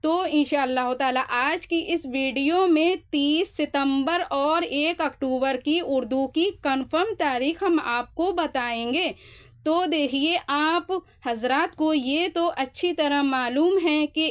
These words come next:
इस बार दो हज़ार चौबीस में रबीउल अव्वल शरीफ का चांद उनतीस का हुआ था। तो उनतीस के चांद के मुताबिक तीस सितंबर दो हज़ार चौबीस पीर के दिन उर्दू की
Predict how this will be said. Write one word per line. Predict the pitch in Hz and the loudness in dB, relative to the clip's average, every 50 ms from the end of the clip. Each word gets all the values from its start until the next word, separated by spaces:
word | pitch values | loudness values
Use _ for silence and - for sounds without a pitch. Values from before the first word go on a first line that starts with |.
| - 302 | -2 -2
इस | 349 359 - 311 | -4 -4 -2 -2
बार | 269 302 302 311 302 | -2 0 0 0 0
दो | 247 294 285 269 | 2 0 0 0
हज़ार | 262 262 254 247 285 294 285 | 0 -2 -2 0 0 0 -2
चौबीस | 277 - 254 247 240 233 240 220 302 370 330 349 | -2 -2 -2 0 0 0 0 0 -2 0 2 4
में | 339 339 359 370 370 370 - - - - - - - | 4 4 4 4 2 0 -4 -10 -20 -20 -16 -8 -4
रबीउल | 247 247 233 277 285 294 | -2 -2 0 2 2 2
अव्वल | 285 247 247 311 320 | 2 2 0 0 0
शरीफ | 311 - 277 254 240 254 311 370 349 - - | 0 -2 -2 0 0 0 0 -2 -2 -2 -2
का | 277 247 240 | -2 -2 -2
चांद | 240 - - 262 247 247 254 285 339 440 - - | -4 -4 -4 -2 -2 0 0 2 0 0 -2 -2
उनतीस | - 262 262 254 247 - 330 381 427 - - | -2 -2 -2 -2 -2 0 0 0 -2 -2 -4
का | - 294 277 | -2 0 0
हुआ | 254 233 240 240 240 247 247 240 233 | 2 0 0 0 0 0 -2 -2 -2
था। | - 339 349 302 202 180 - - - - _ _ - | 0 0 0 0 0 -4 -8 -16 -20 -20 _ _ 2
तो | 285 311 339 370 349 - | 2 4 4 2 0 0
उनतीस | 285 285 277 269 - - 320 339 381 403 - - | 2 2 2 2 2 0 0 2 0 0 -2 -2
के | - 302 285 269 - | -2 -2 -2 -2 -2
चांद | - 277 262 262 277 302 339 370 339 | -2 -2 -2 0 2 2 2 2 2
के | 339 330 311 311 320 311 | 2 0 0 2 2 2
मुताबिक | 285 254 247 - 254 247 247 247 247 233 320 359 - _ - - | 2 0 0 -2 -2 0 0 0 -2 -2 -4 -4 -6 _ -10 -4
तीस | 294 285 302 339 381 - - | -2 0 0 0 0 -2 -2
सितंबर | 302 294 - 294 285 285 277 277 294 339 370 320 | -4 -2 0 0 2 2 2 2 2 0 0 0
दो | 285 294 262 233 | 0 0 0 0
हज़ार | 233 233 226 240 247 254 247 247 | 0 -2 -2 0 -2 -2 -2 -2
चौबीस | - 254 240 240 247 247 233 294 339 349 - - - - - - - - _ - | -2 -2 0 0 0 0 0 0 0 -2 -2 -8 -20 -20 -20 -20 -20 -14 _ -2
पीर | 285 294 311 339 370 370 302 | 0 2 2 2 2 0 -2
के | - 285 277 269 254 | -2 0 0 0 2
दिन | 233 320 359 339 311 | 2 2 4 2 2
उर्दू | - 247 247 247 240 254 214 262 285 285 277 | 2 0 0 2 2 0 0 0 0 0 0
की | - - 311 330 370 | -2 0 0 2 0